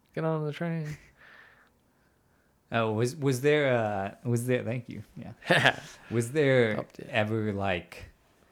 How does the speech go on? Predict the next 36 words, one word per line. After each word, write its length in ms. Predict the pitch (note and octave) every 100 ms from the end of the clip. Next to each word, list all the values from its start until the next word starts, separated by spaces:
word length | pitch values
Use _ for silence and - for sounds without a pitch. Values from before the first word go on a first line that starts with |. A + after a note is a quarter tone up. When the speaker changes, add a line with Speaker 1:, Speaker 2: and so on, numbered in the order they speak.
| _ _ _ _ -
Speaker 2:
was 180 | A2
there 140 | A#2 C3+
a 60 |
point 420 | A#2+ - B2+ B2+ -
at 140 | G#2
which 320 | G#2 G2+ -
you 80 | G#2
began 800 | F2+ F#2 G2 G2 F#2+ F#2 F2 E2 - _ _ _ _ _ _ _
finding, 1300 | - - - - A2 A2 A2 G#2+ G2+ G2 F#2+ F2+ F2 - - - - - _ _ _ _ _ _ _ _ _ _ _ _ -
um, 720 | G2+ - - - - - - -
scripture 680 | - - A2+ - F#2 G#2 - _ _ _ _ _ _ _ _ _ _ -
to 100 | G2
be 360 | G2+ F#2+ F#2 -
at 180 | G2 -
odds 560 | F#2+ F2 E2+ F2 - -
with 400 | G2 F2+ - -
the 80 | F#2+
reality 480 | F2+ F2+ E2+ E2+
you 140 | E2+ E2
were 80 | E2
experiencing 540 | - - E2+ E2+ F#2
in 60 | F2+
the 60 | F2
world, 380 | F2+ F#2+ G2+ -
and, 180 | F#2 -
and 140 | F2+ F2
a 40 |
reconciliation 1000 | F2 F2 - F2 - F2+ F2 E2 - G2
that 160 | F2+ F#2
needed 240 | F#2+ F#2+
to 60 | F#2+
happen 320 | F#2+ G2+ G#2
there 160 | A2 A2+
between 340 | A2+ - B2+
the 60 | B2
two? 260 | - C#3+